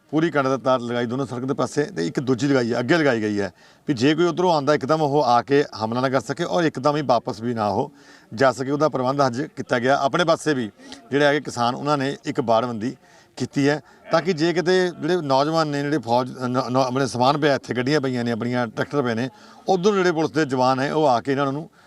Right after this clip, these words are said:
ਨਾ ਤੋੜਨ। ਤੇ ਕੀ ਕਹਿੰਦੇ ਬਾਪੂ ਜੀ, ਇਹ ਲਗਾਈ, ਤਾਰ ਲਗਾਈ, ਇਹ ਕਾਹਤੇ ਲਗਾਈ ਅੱਜ?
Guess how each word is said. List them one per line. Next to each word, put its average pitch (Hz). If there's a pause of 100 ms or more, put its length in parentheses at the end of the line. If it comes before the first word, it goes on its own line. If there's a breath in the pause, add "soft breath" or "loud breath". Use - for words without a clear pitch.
(200 soft breath)
ਨਾ 151
ਤੋੜਨ। 98 (420)
ਤੇ 151
ਕੀ 185
ਕਹਿੰਦੇ 190
ਬਾਪੂ 170
ਜੀ, 175
ਇਹ 185
ਲਗਾਈ, 156
ਤਾਰ 147
ਲਗਾਈ, 147
ਇਹ 151
ਕਾਹਤੇ 151
ਲਗਾਈ 139
ਅੱਜ? 104